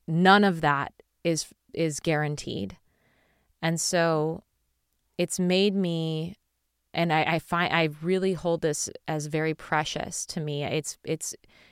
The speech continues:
instilled in me this deep, deep instinct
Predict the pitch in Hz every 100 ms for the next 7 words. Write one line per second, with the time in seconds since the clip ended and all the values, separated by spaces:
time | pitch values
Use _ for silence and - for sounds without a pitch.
0 | - 175 170 - 196 196 202 175 165 160
1 | 156 151 151 151 - - 180 190 - -
2 | - 156 156 - - - _ _ _ _
3 | _ _ _ _ _ _ _ _ _ _
4 | _ _ _ _ _ 202 233 226 - 147
5 | 127 - -